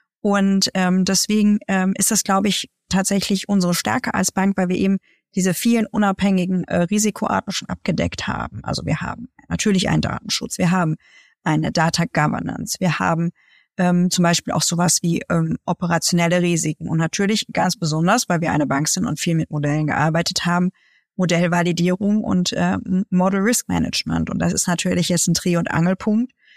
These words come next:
äh, um dort auszubauen und, äh, für sich für K I, ähm, ja, sozusagen,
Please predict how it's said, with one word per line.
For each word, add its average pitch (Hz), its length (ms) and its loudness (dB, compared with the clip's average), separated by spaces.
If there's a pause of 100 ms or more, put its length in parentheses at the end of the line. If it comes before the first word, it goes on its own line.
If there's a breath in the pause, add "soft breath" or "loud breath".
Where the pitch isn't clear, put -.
(240 soft breath)
äh, 190 60 2
um 185 220 2
dort 170 320 0
auszubauen 175 760 2
und, 175 240 0
äh, 170 220 2
für - 220 -2
sich 175 180 0
für - 140 -2
K 180 180 -2
I, 185 260 2 (500 soft breath)
ähm, 180 460 2 (500)
ja, 165 240 0 (500 soft breath)
sozusagen, 180 1000 2